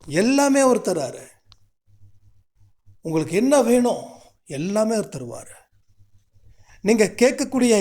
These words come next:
இடத்துல இருந்தீங்கன்னா கண்டிப்பா நீங்க பெறக்கூடிய இடத்துல ஹண்ட்ரட் பர்சன்டேஜ் இருப்பீங்க. நீங்க கேளுங்க,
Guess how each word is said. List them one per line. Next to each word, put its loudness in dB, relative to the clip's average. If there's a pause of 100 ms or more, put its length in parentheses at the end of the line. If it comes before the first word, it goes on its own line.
இடத்துல 0
இருந்தீங்கன்னா 2
கண்டிப்பா 0
நீங்க 0
பெறக்கூடிய 0
இடத்துல 0
ஹண்ட்ரட் -2
பர்சன்டேஜ் 4
இருப்பீங்க. -4 (1400)
நீங்க -2
கேளுங்க, -2